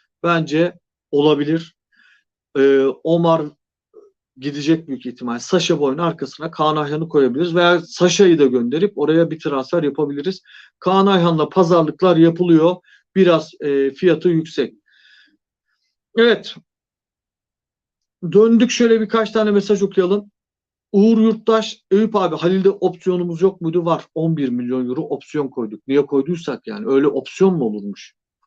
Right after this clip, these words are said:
Alamayacağız, pa-, alamayacağımız parayı opsiyon koyduruyoruz yani. On bir milyon euro.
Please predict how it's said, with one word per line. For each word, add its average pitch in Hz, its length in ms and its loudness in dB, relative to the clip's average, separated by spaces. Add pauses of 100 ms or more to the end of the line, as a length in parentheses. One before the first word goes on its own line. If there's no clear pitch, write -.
Alamayacağız, 160 600 4
pa-, - 260 -4
alamayacağımız 170 680 2
parayı 185 320 2
opsiyon 175 460 -4
koyduruyoruz 101 600 -10
yani. 98 180 -16 (180)
On 175 260 -2
bir 165 120 6
milyon 151 280 -6
euro. 113 260 -6